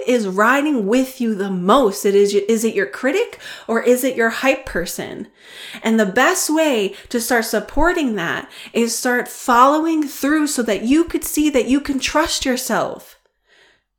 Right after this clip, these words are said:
Do you trust yourself? Do you trust that when you say you're gonna do something or not do something, that you follow through? And if all of that is something where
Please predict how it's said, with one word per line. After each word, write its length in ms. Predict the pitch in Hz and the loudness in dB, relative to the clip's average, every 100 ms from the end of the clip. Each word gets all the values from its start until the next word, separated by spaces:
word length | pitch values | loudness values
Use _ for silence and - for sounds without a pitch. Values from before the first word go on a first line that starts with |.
| - | 4
Do 100 | 320 | 6
you 220 | 349 349 | 8 4
trust 340 | 330 320 - | 0 -2 -4
yourself? 600 | 320 330 240 185 - - | -8 -6 -4 -4 -6 -10
Do 100 | - | -6
you 140 | 247 277 | -2 -2
trust 420 | - - 349 - | -2 -4 -4 -4
that 320 | 277 254 - | -4 -4 -4
when 180 | 226 240 | -4 0
you 140 | 269 | 2
say 220 | 302 330 302 | 0 0 -2
you're 100 | 269 | 0
gonna 220 | 247 214 | 0 0
do 260 | 202 269 | 2 2
something 460 | 285 277 240 226 190 | 2 0 -2 2 2
or 100 | 165 | 2
not 320 | 180 311 339 | 0 0 0
do 140 | 262 254 | -2 -4
something, 560 | 247 220 208 190 175 - - - | -2 -4 -2 -2 -4 -10 -12 -2
that 140 | 220 | 0
you 340 | 220 277 330 320 | 4 4 4 2
follow 500 | - 262 254 240 247 | 4 6 6 4 -2
through? 640 | - 240 269 254 - - - _ _ _ _ _ _ - - - | -4 -2 0 0 -2 -12 -18 _ _ _ _ _ _ -20 -20 -6
And 140 | 233 254 | 0 0
if 120 | 254 - | 0 0
all 240 | 269 339 | 0 0
of 120 | 302 | 0
that 320 | 240 233 226 | 0 0 0
is 160 | 220 214 | -2 -2
something 540 | 233 226 226 220 208 | -2 0 0 0 0
where 420 | 202 202 196 190 | 2 2 2 0